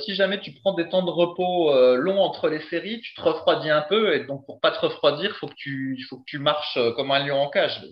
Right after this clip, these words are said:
C'est, c'est le problème de la muscu. Parce qu'effectivement, si tu fais, bah, tiens, de la corde à sauter, <laughs> pub pour mes vidéos de corde à sauter,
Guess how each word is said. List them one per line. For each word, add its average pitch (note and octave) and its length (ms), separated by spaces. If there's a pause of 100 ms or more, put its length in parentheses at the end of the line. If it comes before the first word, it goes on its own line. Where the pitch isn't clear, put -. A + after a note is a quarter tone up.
C'est, C3+ 100 (100)
c'est C#3 100
le A#2 60
problème D#3 260
de D3 40
la C3 80
muscu. E3+ 320
Parce - 300
qu'effectivement, F#3+ 500
si G#3+ 180
tu F3+ 120
fais, F3 260
bah, C3 100
tiens, D#3 300 (120)
de - 40
la D#3 80
corde F3+ 240
à E3 60
sauter, A3+ 420 (320)
<laughs> A3+ 360
pub F3+ 360
pour D#3 160
mes E3+ 140
vidéos F#3+ 260
de - 60
corde - 240
à F3 120
sauter, G3 300